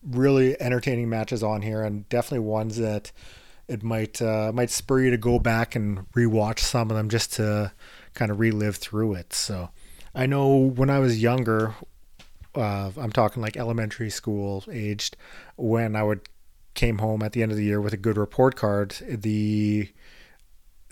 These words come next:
the sort of, you know, thing I would, I, my parents would always, you know, be like, "You've come home with a good report card,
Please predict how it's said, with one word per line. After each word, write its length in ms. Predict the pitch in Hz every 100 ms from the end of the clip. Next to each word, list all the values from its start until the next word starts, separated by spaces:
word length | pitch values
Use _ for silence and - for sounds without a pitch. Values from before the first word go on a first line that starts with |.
| -
the 80 | -
sort 280 | - 120 110
of, 360 | 107 98 - 110
you 80 |
know, 380 | 104 101 98 101 - - - - -
thing 220 | 120 110
I 100 | 104
would, 240 | 104 -
I, 220 | 131 113 104
my 100 | 113
parents 240 | 123 113 117
would 80 |
always, 320 | 107 107 104 113
you 60 |
know, 280 | 104 104 104 -
be 120 | 107
like, 220 | 104 98 - -
"You've 240 | 117 -
come 180 | - 101
home 140 | 107 107
with 100 | -
a 40 |
good 120 | 110
report 300 | 113 131 123
card, 240 | 135 123